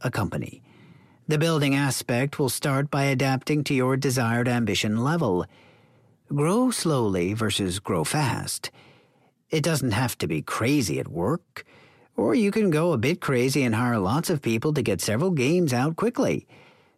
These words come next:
Both approaches are viable, and if executed wisely, will yield impressive results. You should plan the growth in milestones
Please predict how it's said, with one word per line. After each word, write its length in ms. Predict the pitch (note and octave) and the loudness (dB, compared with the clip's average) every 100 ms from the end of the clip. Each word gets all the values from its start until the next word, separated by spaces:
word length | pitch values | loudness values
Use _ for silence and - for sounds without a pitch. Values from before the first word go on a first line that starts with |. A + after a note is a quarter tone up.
| _ | _
Both 320 | F3+ G3+ C#4+ D4+ | 0 2 2 0
approaches 560 | - A#3 A#3+ A#3+ A#3 | 0 0 0 0 0
are 100 | A3+ | 0
viable, 560 | G#3+ G#3 F3+ E2 D2 C2 - - | 0 2 2 2 -2 -4 -12 -10
and 160 | G2 A2 | -2 -2
if 140 | A2 | 0
executed 580 | B2 - F#2+ G#2 F2+ D#2 | -2 -2 -4 -2 -2 -2
wisely, 640 | C2+ C2+ - B2 G3+ C4 G#3+ - - - _ | -2 -4 -4 0 0 0 -4 -14 -20 -20 _
will 140 | D#3 D3+ | 0 2
yield 420 | D3 C3+ D#3 F3+ | 2 2 2 2
impressive 520 | F#3 G3 G3 C3 G2+ | 0 0 -2 -2 0
results. 680 | F#2+ F#3+ G#3 - - - - - _ - - | 0 0 0 -2 -8 -8 -10 -20 _ -20 -6
You 180 | F3+ F#3 | 0 2
should 240 | G#3+ F#3 - | 2 0 0
plan 380 | F#3+ A3+ B3 | 0 2 4
the 80 | A#3 | 4
growth 420 | D#3 C#3+ C3+ A#2+ | 2 2 2 2
in 100 | B2 | 0
milestones 1000 | A2+ G#2+ F#2 F2+ - D#2 C2+ A1 G#1 - | 0 0 0 -2 -2 -4 -4 -6 -6 -8